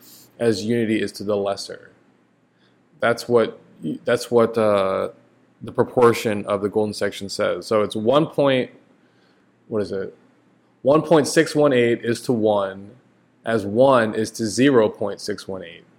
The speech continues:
That's a continuous geometric proportion. And the only thing in nature that exhibits that is the golden section. That's what makes it special. So that's the archetype, actually,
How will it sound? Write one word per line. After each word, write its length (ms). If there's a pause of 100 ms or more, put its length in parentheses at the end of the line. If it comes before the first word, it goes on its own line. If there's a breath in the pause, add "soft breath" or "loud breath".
(380)
That's 180
a 40
continuous 440
geometric 360
proportion. 440
And 120
the 60
only 200
thing 140
in 60
nature 240
that 100
exhibits 500
that 360 (440 soft breath)
is 220
the 80
golden 260
section. 400 (320)
That's 140
what 80
makes 160
it 100
special. 420 (2250 loud breath)
So 120
that's 160
the 100
archetype, 540
actually, 460